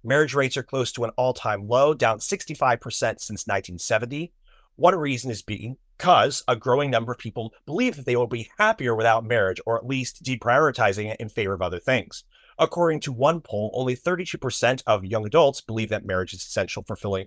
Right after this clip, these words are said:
leading a fulfilling life, while seventy-five percent think making enough money is. And it's not hard to see why. With the spectrum of divorce looming large over our culture and culture makers from education, journalism, movies, and T V to online influencers,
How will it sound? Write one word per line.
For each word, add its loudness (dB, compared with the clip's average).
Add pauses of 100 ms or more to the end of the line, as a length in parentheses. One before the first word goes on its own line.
leading -6
a -8
fulfilling -8
life, 4 (160)
while 0
seventy-five 0
percent -4 (360)
think -2
making -4
enough -4
money 2 (140)
is. -18 (300)
And 4
it's -4
not 4
hard 4
to -6
see -8
why. 4 (340)
With 0
the -6
spectrum 0
of -12
divorce 0
looming -2
large 2
over -4
our -6
culture 0
and -4
culture -4
makers 0
from -6
education, -4
journalism, -6
movies, -6
and -10
T -12
V -6
to -6
online -4
influencers, -4